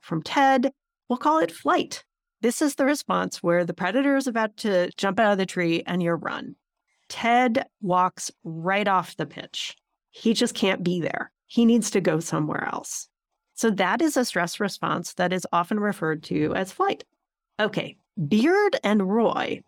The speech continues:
both of them show a second stress response, which is often referred to as freeze. The predator is starting to saunter out of the grass on the savannah, and you just turn into a statue. They stand there,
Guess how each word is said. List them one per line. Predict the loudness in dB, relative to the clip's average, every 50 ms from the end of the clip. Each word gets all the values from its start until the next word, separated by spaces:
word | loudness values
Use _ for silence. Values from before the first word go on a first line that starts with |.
| _ _ 0
both | 2 2 2 2 2 0
of | 0 0
them | 0 0 0 -2
show | -4 -6 -4 -4 -4 -2 -2 -4 -6 -6 -6
a | -8 -8
second | -6 -8 -4 0 0 2 2 4 2 2
stress | 2 2 0 -2 -2 -2 -2
response, | -2 -2 -2 -2 -2 -2 -2 -2 -4 -6 -6
which | -4 -4 -2 0
is | 0 0 0 -2 -4 -2
often | 0 0 0 0 -2 -2 0
referred | 0 -2 -2 -2 -2 -4 -4 -4
to | -4 -4 -6 -6 -4 -4
as | -4 -4 -4 -4 -6 -10 -14 _ _ _ _ _ _
freeze. | -8 -2 0 2 2 2 0 -2 -6 -8 -10 -10 -8 -8 -8 -10 -12 _ _ _ _ _ _ _ -4
The | -4 -2
predator | -2 -2 0 0 2 2 2 4 4 4 6 6 6 4 2 2
is | 2 2 2 2 0 -4 -6 -10 -12 _ _ _ -8
starting | -2 0 0 2 2 2 2
to | 0 -2
saunter | -2 -2 0 2 4 4 4 4 4 2 2
out | 4 2 2 0 0
of | -2 -2
the | -4 -2
grass | 0 0 2 2 2 2 0 -2 -4 -8 -8
on | -6 -4 -4 -2
the | -4 -4
savannah, | -2 -2 0 0 2 2 2 2 2 2 0 -2 -4 -4
and | -6 -6 -4 -2 -2
you | -2 -2
just | -2 0 0 0 0 0 -4 -10 _
turn | -12 -12 -6 -2 0 0 2
into | 2 0 -2 -2 -4 -6
a | -6
statue. | -6 -8 -12 -12 -12 -10 -10 -10 -10 -10 -14 -14 _ _ _ _ _ _
They | 2 2 2
stand | 2 0 -2 -4 -2 0 0 2 4 4 4 4 4 2
there, | 0 -2 -4 -8